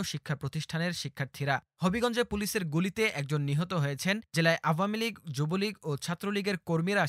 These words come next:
শিক্ষার্থীদের কর্মসূচিতে বাধা দিলে শিক্ষার্থীদের সঙ্গে ধাওয়া পাল্টা ধাওয়ার ঘটনা ঘটে। এ সময় কয়েকটি মোটরসাইকেলে অগ্নিসংযোগ করেছেন বিক্ষুব্ধ আন্দোলনকারীরা। শুক্রবার দুপুরে জুমার নামাজ শেষে হবিগঞ্জ শহরে এই ঘটনা ঘটে।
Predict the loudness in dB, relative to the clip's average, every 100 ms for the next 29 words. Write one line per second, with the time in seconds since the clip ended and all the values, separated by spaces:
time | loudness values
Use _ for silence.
0 | 0 -4 -4 -6 -4 -4 -4 -4 -2 -2
1 | -4 -6 -4 -4 -2 -2 -2 -2 0 0
2 | -2 -4 -12 -6 -4 -2 -4 -2 -2 -2
3 | -2 -2 0 0 -2 -2 -2 -4 -4 0
4 | 0 0 0 -4 -4 -4 -2 -2 -2 -6
5 | _ -18 -4 0 2 2 2 0 2 0
6 | 0 -2 -4 -4 -2 -2 -2 -2 -2 0
7 | 0 0 0 -2 -2 -4 0 0 -2 -12
8 | _ -2 -2 0 -4 0 0 0 0 2
9 | 2 2 0 0 2 0 -2 -12 -8 0
10 | 2 2 2 -2 0 0 0 0 0 0
11 | 0 0 -2 -2 0 0 -2 -18 -6 -2
12 | 0 0 -2 -2 0 0 0 -2 -4 -4
13 | -4 -2 0 0 0